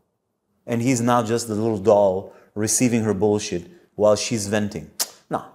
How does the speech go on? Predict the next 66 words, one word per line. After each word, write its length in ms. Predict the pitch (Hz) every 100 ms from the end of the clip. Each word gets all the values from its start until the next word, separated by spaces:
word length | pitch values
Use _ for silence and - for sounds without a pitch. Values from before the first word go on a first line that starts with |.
| _
uh, 220 | 131 - -
this 240 | 117 -
is 120 | 104
not 200 | 101 92
possible 320 | 92 90 92
in 100 | 90
my 120 | 90 92
union. 360 | 92 95 110
No, 100 | 185
no, 60 | 95
no. 800 | - - - - - - _ - _ _ _ _ _ -
No. 160 | - - _ _ _ _ _ _ _
And, 140 | 120 123
and 160 | 160 151
I'm 120 | 175
very 180 | 202 190
clear. 520 | 214 196 98 - -
When 160 | - 135
I 60 | 135
see 180 | 185
a 60 | 160
girl 320 | 131 160 151
who 120 | 123
just 200 | 120 139
wants 220 | 139 127 127
to 60 |
complain, 680 | 104 107 127 131 104 104 - _ _ _ _ _ _ _ -
I'm 220 | 123 156
here 160 | 147 139
to 80 |
solve 320 | 120 143 127 107
the 60 |
problem. 380 | 101 123 110 87
So 120 | -
I'm 120 | 110
gonna 120 | 113 107
listen 300 | 135 170 147
to 80 |
what 140 | 139 135
you 60 |
gotta 140 | 123 117
say 200 | - 131
to 80 | 107
solve 260 | 127 135
your 80 | 139
problem. 320 | 110 107 123
If 60 | 120
I 60 |
present 300 | - 107 131
a 40 | 143
solution 440 | 131 123 131 113
and 100 | 101
you're 100 | 113
not 160 | 131 113
interested, 420 | 127 - - 175
I 100 | 107
cut 220 | - 147
the 60 | 127
conversation 600 | 123 110 101 131 135 131
and 100 | 110
I'm 40 |
not 120 | 113
talking 220 | - 110 104
to 40 |
you 40 |
anymore. 320 | 95 90 82